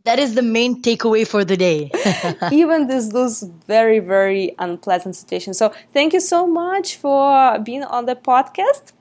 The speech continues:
Speaker 1: Thank you so much. It was such a pleasure talking to you.
Speaker 2: Thank you so much. It was my pleasure, <laughs> first of, uh, first of all. But, um,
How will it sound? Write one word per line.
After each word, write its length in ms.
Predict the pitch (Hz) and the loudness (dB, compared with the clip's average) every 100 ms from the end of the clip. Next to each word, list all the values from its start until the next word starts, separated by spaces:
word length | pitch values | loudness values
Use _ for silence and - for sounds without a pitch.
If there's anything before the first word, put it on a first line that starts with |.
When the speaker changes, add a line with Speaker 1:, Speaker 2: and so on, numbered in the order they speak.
| _ - | _ -8
Speaker 1:
Thank 340 | 185 190 - | -6 -6 -4
you 80 | 208 | -4
so 260 | - 202 | -2 -4
much. 220 | 190 185 202 | -4 -4 -2
It 40 | |
was 140 | 190 | -4
such 220 | - 214 233 | -2 0 0
a 80 | |
pleasure 340 | - 196 175 175 | 0 0 0 -4
talking 340 | 170 160 165 | -6 -10 -12
to 80 | 151 | -10
you. 180 | 151 147 | -8 -2
Speaker 2:
Thank 200 | 240 233 | 0 0
you 60 | 247 | 0
so 140 | 233 | 0
much. 220 | 208 185 | 0 -2
It 100 | 196 | -4
was 120 | 190 | -4
my 200 | 196 208 | 0 0
pleasure, 560 | 214 233 196 214 226 233 | 0 2 4 4 4 4
<laughs> 640 | - 269 - - 640 440 | 2 -4 -12 -14 -12 -12
first 320 | - 196 190 | -8 -8 -6
of, 220 | 196 196 - | -8 -6 -4
uh, 160 | 185 | -4
first 240 | 190 196 202 | -4 -8 -4
of 120 | 208 | 0
all. 160 | 196 | 2
But, 280 | 208 233 185 - | 4 2 0 0
um, 380 | 233 233 240 | 0 0 -8